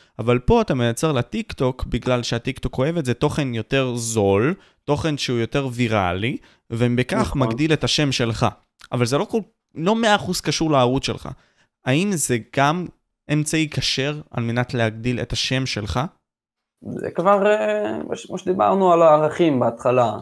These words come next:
Speaker 1: לא, לא, לא, לא משהו בסגנון הזה. נגיד סתם, אני עכשיו בא ועושה ס-, סרטוני ריקודים, סבא, אני רוקד, אוקיי? ו-, <laughs> כן, בדיוק. ואני עכשיו, סבא, ערוץ פודקאסטים, נניח, סבא.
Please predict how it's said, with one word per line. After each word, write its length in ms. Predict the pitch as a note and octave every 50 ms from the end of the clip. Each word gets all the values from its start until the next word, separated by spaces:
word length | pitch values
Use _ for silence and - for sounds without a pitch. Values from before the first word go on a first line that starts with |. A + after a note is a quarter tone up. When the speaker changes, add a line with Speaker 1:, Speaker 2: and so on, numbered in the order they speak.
| -
Speaker 1:
לא, 200 | - F3 A3+ C4+
לא, 140 | C#4+ D4 D4
לא, 240 | D4+ D4+ C#4 A3 D3+
לא 160 | D#3+ G#3 A#3+
משהו 240 | C4+ C4+ A#3+ - -
בסגנון 360 | E3+ - D3 C#3 C3 B2 A#2+
הזה. 160 | A#2 A2+ A2+
נגיד 260 | A2+ B2 D3 F3 - -
סתם, 200 | - G3 F#3 D#3
אני 120 | D3 C3+
עכשיו 300 | B2+ - - E3+ F3 D#3 D3
בא 160 | D#3 F3 G3+ G#3 - - - _ _
ועושה 320 | B2 B2+ B2+ - - F3
ס-, 140 | D#3+ - - - B2+ A2 - -
סרטוני 420 | - - C#3+ C3 - D3 E3 E3
ריקודים, 460 | D3+ C#3+ C3+ - B2 A#2 A#2 A2 G#2
סבא, 400 | A2+ - - G#2+ A#2 C3 C#3+ C3+
אני 100 | B2 B2+
רוקד, 360 | B2+ A#2+ A2+ - - G#2 F#2 F2+ - _ _ _ _ _
אוקיי? 320 | - G#2+ - - C3+ C#3 C#3 - - - _ _ -
ו-, 280 | A2 A2 A2+ A2+ A#2+ B2 - - - A#3 A#3+ -
<laughs> 300 | - - D#3 B2+ - -
כן, 160 | - - D#3
בדיוק. 480 | F3+ F3+ - - - - - A2+ - - - - _ _ - D#4+ G4 F#4 D#4+ -
ואני 300 | - C3 C#3 C#3 D#3+ F#3+
עכשיו, 300 | G3 F#3 F#3+ F#3 F3 D3+ B2
סבא, 280 | - - C#3 C#3 D#3+ D#3+
ערוץ 280 | C3 B2 C#3+ D3 - -
פודקאסטים, 560 | - C#3+ - - - G#2+ - - G#2 G2+ G2+ G#2+
נניח, 320 | G#2+ A#2+ A#2+ G#2+ G#2 A2+ -
סבא. 320 | - G2 G2 G2+ A#2+ B2